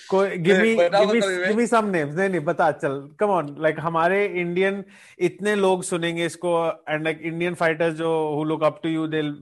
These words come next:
Speaker 1: you know, maybe they'll get some confidence out of it। So, अ, आप ये मत बताओ क्या हुआ sparring में, but give me some names जिनके साथ आपने sparring करा,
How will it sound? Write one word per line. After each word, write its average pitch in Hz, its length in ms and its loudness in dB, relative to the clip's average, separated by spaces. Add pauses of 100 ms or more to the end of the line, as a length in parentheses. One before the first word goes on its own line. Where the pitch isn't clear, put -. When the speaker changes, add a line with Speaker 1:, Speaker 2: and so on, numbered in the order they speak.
(140)
Speaker 1:
you 147 120 -10
know, 165 220 -8 (120)
maybe 165 200 0
they'll 180 160 0
get 175 160 0
some 180 160 -6
confidence 160 460 -4
out 127 200 -4
of 131 120 -10
it। 131 120 -10
So, 151 160 -4 (580)
अ, 147 520 0
आप 185 220 4
ये 196 140 2
मत 214 140 -2
बताओ 190 300 0
क्या 190 200 -2
हुआ 175 240 2
sparring 170 460 -4
में, 190 100 -8
but 190 100 -6
give 165 420 -8
me 190 120 -4
some 185 200 -4
names 156 340 -6
जिनके 151 440 -8
साथ 147 140 -4
आपने 135 280 -6
sparring 117 380 -10
करा, - 240 -16